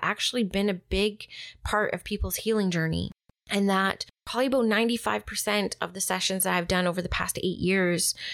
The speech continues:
have been divinely perfect and beautiful, right? They got what they needed. Now, no reading is a hundred percent accurate. And that was one of the hardest things I had to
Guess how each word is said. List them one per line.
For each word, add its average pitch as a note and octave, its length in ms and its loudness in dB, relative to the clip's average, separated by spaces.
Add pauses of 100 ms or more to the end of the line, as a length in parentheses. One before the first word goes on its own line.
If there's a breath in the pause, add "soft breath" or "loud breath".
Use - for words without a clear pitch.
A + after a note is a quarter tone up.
(160 loud breath)
have F3+ 240 0
been F#3+ 420 2 (920)
divinely G3+ 460 2
perfect - 640 -2
and F3+ 100 -6
beautiful, F#3 600 0 (640 soft breath)
right? F#3 440 -2
They G3 100 0
got G3+ 260 0
what A3+ 140 -4
they G3+ 160 2
needed. F#3+ 540 0 (540)
Now, F#3+ 160 2
no G#3+ 220 4
reading G3+ 520 0
is F3 300 0
a - 40 -2
hundred F#3 160 0
percent F3 260 -2
accurate. F#3 640 0
And F#3 120 -2
that F#3 160 0
was F#3 120 -2
one F#3 100 0
of E3+ 60 0
the E3+ 60 0
hardest F3 380 -4
things F3 200 0
I E3 140 0
had F3 380 -4
to E3 320 -2